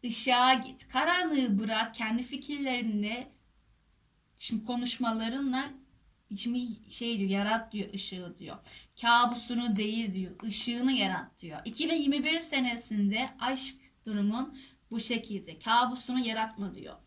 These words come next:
Işığını yarat diyor sana sevgili melek kartları baktığımız etapta. Tamam mıdır? Sevgili kırmızı taş, kalpli taş.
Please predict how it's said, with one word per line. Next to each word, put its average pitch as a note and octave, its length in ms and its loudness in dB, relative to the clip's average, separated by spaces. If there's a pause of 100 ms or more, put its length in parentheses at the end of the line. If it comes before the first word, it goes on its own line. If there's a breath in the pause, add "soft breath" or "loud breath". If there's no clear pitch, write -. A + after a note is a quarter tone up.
(360 loud breath)
Işığını A#3 460 0
yarat F#3+ 380 -2
diyor F#3 160 -8
sana F3 240 -8
sevgili G#3 420 -2
melek G3 360 0
kartları G3 680 -4
baktığımız G3+ 580 -4
etapta. F#3+ 540 -10 (300 soft breath)
Tamam D#4 320 0
mıdır? - 220 -6
Sevgili C4 760 -2 (720 soft breath)
kırmızı A#3 540 -2
taş, G3 380 -4
kalpli A3+ 560 0
taş. F#3 220 -4